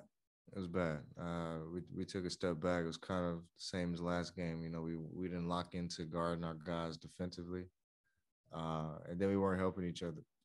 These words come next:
And more importantly, we didn't rebound the ball. I don't, I didn't think they were bigger than we were,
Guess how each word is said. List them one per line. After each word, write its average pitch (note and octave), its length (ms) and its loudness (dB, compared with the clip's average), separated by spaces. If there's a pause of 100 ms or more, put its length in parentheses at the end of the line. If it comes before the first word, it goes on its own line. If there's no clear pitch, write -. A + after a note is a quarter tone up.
And F2 380 -6
more F#2 180 2
importantly, F#2+ 400 4
we F2+ 120 4
didn't F2 160 2
rebound F2 340 4
the E2 40 0
ball. D#2 380 0 (100)
I E2 80 -2
don't, E2+ 300 0
I F2 80 0
didn't F2 180 -2
think E2+ 160 0
they F2 120 0
were D#2+ 120 0
bigger E2+ 280 0
than E2+ 180 0
we E2 100 2
were, E2+ 280 0